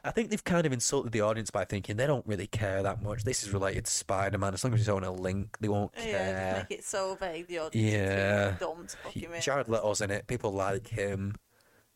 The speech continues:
Speaker 1: Which,
Speaker 2: Well,
Speaker 1: again,
Speaker 2: do
Speaker 1: I'm,
Speaker 2: they?
Speaker 1: I'm not sure. <laughs> Yeah, no, I, yeah, that's what I mean. I think that's what studio thought, but I don't have anything against Jared Leto. I think he's been bad in every superhero film he's been in.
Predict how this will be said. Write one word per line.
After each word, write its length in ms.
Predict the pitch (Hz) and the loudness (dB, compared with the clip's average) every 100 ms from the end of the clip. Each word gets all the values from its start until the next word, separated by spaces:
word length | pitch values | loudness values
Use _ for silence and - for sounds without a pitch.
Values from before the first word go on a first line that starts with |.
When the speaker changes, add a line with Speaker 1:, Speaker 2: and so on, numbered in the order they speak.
| _ - | _ -4
Speaker 1:
Which, 160 | 127 - | -2 0
Speaker 2:
Well, 80 | |
Speaker 1:
again, 220 | 349 104 196 | 2 2 2
Speaker 2:
do 280 | 285 403 453 | 0 -2 -2
Speaker 1:
I'm, 60 | |
Speaker 2:
they? 160 | - 180 | -2 -2
Speaker 1:
I'm 160 | 180 101 | -2 -2
not 240 | 101 - | -2 -2
sure. 420 | - 110 98 120 123 | -2 0 2 2 2
<laughs> 20 | |
Yeah, 220 | 110 131 | 2 2
no, 160 | 151 196 | 2 4
I, 140 | 147 | 4
yeah, 200 | 127 147 | 4 4
that's 160 | 131 117 | 4 4
what 80 | 123 | 2
I 40 | |
mean. 240 | 110 131 117 | 2 2 2
I 80 | |
think 140 | - 113 | 0 0
that's 140 | 107 | 0
what 100 | 113 | -2
studio 420 | - 113 113 101 | 0 0 2 0
thought, 440 | 98 - 92 95 - | 0 0 2 2 0
but 240 | 101 98 - - - - - - _ _ - - _ - | 2 0 0 -10 -18 -20 -20 -20 _ _ -20 -20 _ -4
I 40 | |
don't 80 | - | 0
have 100 | 127 | 0
anything 140 | 104 92 | 0 -2
against 300 | 101 139 - | -2 -2 -2
Jared 180 | 92 | 0
Leto. 320 | 92 98 135 - - | 2 0 0 -4 -6
I 80 | 113 | -4
think 120 | 98 | -4
he's 120 | 98 | -8
been 180 | 104 95 | -8 -6
bad 220 | 104 110 | 0 0
in 120 | 104 104 | 0 -2
every 340 | 117 107 113 | -4 -2 -4
superhero 460 | 104 127 113 117 101 | -2 -2 0 0 0
film 140 | 113 | -2
he's 100 | 98 | -6
been 140 | 95 | -4
in. 100 | 104 | -4